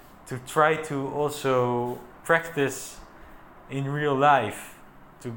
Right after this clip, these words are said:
go with your own flow, to decide what you want, and to not always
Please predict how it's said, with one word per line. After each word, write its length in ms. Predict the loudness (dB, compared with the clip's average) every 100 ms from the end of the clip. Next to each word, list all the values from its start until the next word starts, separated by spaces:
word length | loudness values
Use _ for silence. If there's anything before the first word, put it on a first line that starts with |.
| 0
go 220 | 2 2
with 180 | 0 -2
your 160 | -2
own 140 | -2 -4
flow, 300 | -4 -4 -4
to 140 | -8
decide 540 | -12 -4 2 2 2
what 240 | 0 -2 -2
you 100 | -6
want, 360 | 0 0 0 -8 -20 -20 -20 -20 -20 -20 -20 -16
and 380 | -6 -2 -2 -4 -10 -12
to 140 | -8
not 300 | -4 -2 -4
always 800 | -6 -2 0 -2 -4 -10 -14 -18